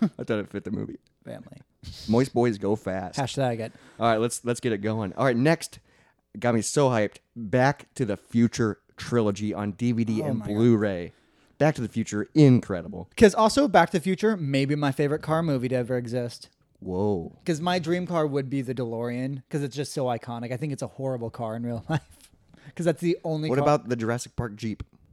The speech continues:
Speaker 2: Do you know I almost actually bought one of those?
Speaker 1: Wait, what?
Speaker 2: My, I had a friend who was like, "Dude, there's one. It's five hundred bucks. You wanna go halfsies?"
Speaker 1: Wait, it was only five hundred dollars?
Speaker 2: I mean, it was, like, a shitty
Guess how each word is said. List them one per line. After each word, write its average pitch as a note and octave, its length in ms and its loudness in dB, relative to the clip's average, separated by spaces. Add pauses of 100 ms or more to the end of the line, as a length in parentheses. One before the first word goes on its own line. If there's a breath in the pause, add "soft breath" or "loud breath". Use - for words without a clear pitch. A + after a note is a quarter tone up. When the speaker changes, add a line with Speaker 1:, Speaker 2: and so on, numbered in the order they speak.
(140)
Speaker 2:
Do E3+ 100 -2
you G3 60 4
know C4 140 4
I E3 140 4
almost D3 440 -2
actually D#3 400 2 (240)
bought C3 320 -2
one - 160 -6
of - 240 -10
those? D#3 260 0
Speaker 1:
Wait, D#3 400 4
what? C#3 460 4
Speaker 2:
My, G3 200 6 (140)
I G3 140 6
had F#3+ 100 6
a F#3+ 60 4
friend G#3 360 2
who F3+ 100 4
was D#3 180 2
like, C#3+ 260 0
"Dude, D3 280 0
there's C#3+ 180 -2
one. D3 320 -2
It's C3+ 160 -12
five D3 440 0
hundred C3+ 340 -4
bucks. G#2+ 280 -6
You C3 60 -4
wanna B2 140 -4
go B2 80 -4
halfsies?" C#3+ 640 -2 (180 soft breath)
Speaker 1:
Wait, C3+ 180 2
it C#3+ 80 4
was D#3+ 80 4
only F3+ 140 4
five A2+ 340 -2
hundred D3 220 -2
dollars? F2+ 240 -2
Speaker 2:
I B3+ 60 4
mean, G3 100 -2
it F#3+ 60 -2
was, D#3+ 120 -2
like, D3 140 -2
a C3+ 40 -4
shitty C#3 520 -2